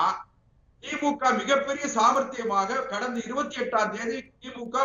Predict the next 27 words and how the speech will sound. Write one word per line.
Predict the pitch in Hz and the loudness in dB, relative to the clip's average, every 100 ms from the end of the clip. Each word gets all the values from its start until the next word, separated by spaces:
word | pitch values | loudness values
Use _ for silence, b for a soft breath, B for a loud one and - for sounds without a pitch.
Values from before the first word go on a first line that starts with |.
| 240 | 4
பவளவிழா | - 269 269 254 226 | 4 6 4 6 4
மாநாடு | 196 226 240 190 180 | 4 0 2 0 -2
நடத்துறாங்க. | 190 190 170 139 110 - _ _ _ | -6 -6 -6 -6 -10 -16 _ _ _
அதுல | 160 247 262 180 147 226 262 - - _ | 0 0 2 0 0 0 -2 -4 -14 _
எல்லா | 190 247 302 330 | -12 2 6 6
கட்சி | 320 302 - - | 4 0 -4 -10
தலைவர்களையும் | 277 277 285 285 277 262 247 220 | -6 -4 -2 0 -2 -4 -6 -8
விரும்ப-, | 254 254 220 _ | -12 -12 -16 _
கொஞ்சம் | 226 233 247 | -8 -4 -4
விருப்பம் | 240 - 285 277 | -4 -4 -2 -2
இல்லாமல், | 262 254 240 247 277 - - _ _ _ _ | 2 6 6 4 -2 -8 -18 _ _ _ _
ஆ, | 208 220 196 185 | 0 4 6 4
வேதனை | 165 254 302 302 | 4 4 4 2
போ-, | 226 220 | 2 2
அதாவது | 233 277 269 208 170 - _ | 4 4 2 -4 -6 -8 _
வெ-, | 180 - 247 _ | -16 -14 -16 _
வெறுப்போடு | - 262 - 302 320 | -4 -4 -2 0 0
இருந்தவர்களை | 302 269 269 269 262 262 | 0 -6 0 2 2 0
எல்லாம் | 254 285 254 | 2 4 4
ஒன்றிணைத்து | 233 254 277 262 - 220 240 285 277 - _ _ | 0 -2 -2 -2 -2 -2 -2 -2 -6 -12 _ _
அந்த | 214 247 | 0 2
மாநாட்டிலே | 226 240 302 294 285 262 262 269 214 - - | 6 6 8 6 4 0 -2 -2 -2 -6 -18
திமுக | - 269 294 269 262 247 | -18 -14 -10 -4 0 0
தலைவரை | 202 254 285 269 | 0 -2 0 0
புகழ | - 233 285 269 | -4 -4 -2 0
வைத்து | 233 220 294 | 0 0 2
அன்றைக்கு | 254 247 285 277 | 2 2 -2 -4